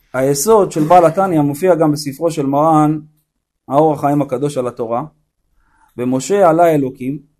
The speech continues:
ויקרא אליו השם מן ההר לאמור." האור החיים הקדוש רוצה לעמוד, עמד על הפסוק הזה. שאל לו, שואל האור החיים הקדוש,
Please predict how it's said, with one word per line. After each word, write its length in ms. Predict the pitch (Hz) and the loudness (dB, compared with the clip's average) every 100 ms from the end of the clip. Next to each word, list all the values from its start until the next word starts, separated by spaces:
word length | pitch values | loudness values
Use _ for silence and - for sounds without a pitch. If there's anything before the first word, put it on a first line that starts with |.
| _ | _
ויקרא 460 | 123 123 123 180 180 | -6 -6 0 2 4
אליו 220 | 170 143 | 2 -2
השם 320 | 147 196 165 | -4 -2 0
מן 160 | 151 143 | 0 2
ההר 200 | 156 151 | 0 0
לאמור." 380 | 131 127 120 _ _ _ _ _ _ _ _ _ _ _ _ _ _ _ _ _ _ _ _ _ _ _ _ _ _ _ _ _ | -2 -6 -10 _ _ _ _ _ _ _ _ _ _ _ _ _ _ _ _ _ _ _ _ _ _ _ _ _ _ _ _ _
האור 220 | - 147 151 | -4 -2 0
החיים 240 | 175 165 | 0 0
הקדוש 360 | 151 160 156 147 | -2 -4 -4 -6
רוצה 200 | 147 170 | -6 0
לעמוד, 340 | 147 160 165 | 2 2 2
עמד 400 | 143 123 147 170 | 0 0 0 2
על 100 | 151 | 2
הפסוק 380 | 143 180 165 156 | -2 -6 -8 -6
הזה. 180 | 123 117 _ _ _ _ _ _ _ _ | -6 -8 _ _ _ _ _ _ _ _
שאל 280 | - 147 185 | -2 4 6
לו, 320 | 175 160 - - | 6 2 -4 -12
שואל 280 | - 160 | 0 2
האור 160 | 170 151 | 4 2
החיים 220 | 147 160 | 0 -2
הקדוש, 640 | 147 147 180 156 - - | 0 -2 -2 -4 -6 -20